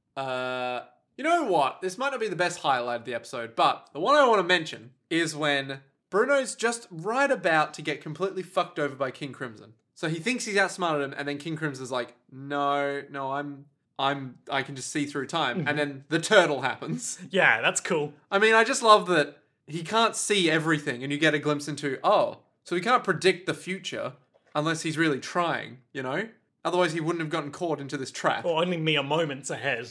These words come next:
Speaker 1: Yeah, exactly. So it's kind of fun just to be like, "Oh, oh, so he's still fallible."
Speaker 2: He's got some limitations.
Speaker 1: Yeah, it's quite fun.
Speaker 2: Even, even when he's absolutely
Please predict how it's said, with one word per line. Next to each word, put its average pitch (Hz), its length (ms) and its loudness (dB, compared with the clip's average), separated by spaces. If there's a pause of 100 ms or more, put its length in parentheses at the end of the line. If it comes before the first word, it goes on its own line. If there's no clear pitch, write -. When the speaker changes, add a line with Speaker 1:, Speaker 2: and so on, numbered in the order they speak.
Speaker 1:
Yeah, 196 300 6
exactly. 156 580 2 (280)
So 202 180 4
it's 196 100 2
kind 214 160 0
of 208 60 -4
fun 196 300 2
just 156 120 -6
to 160 40 -8
be 156 100 0
like, 135 340 0
"Oh, 220 320 -2 (300)
oh, 247 180 4
so 175 160 -2
he's 165 120 0
still 196 140 -2
fallible." 135 500 2
Speaker 2:
He's 202 120 0
got 220 200 0
some 196 280 4
limitations. 156 800 0
Speaker 1:
Yeah, 196 240 0
it's 202 160 -10
quite 302 200 2
fun. 185 280 -2 (180)
Speaker 2:
Even, 196 360 4
even 233 260 4
when 208 80 6
he's 180 240 4
absolutely 185 880 2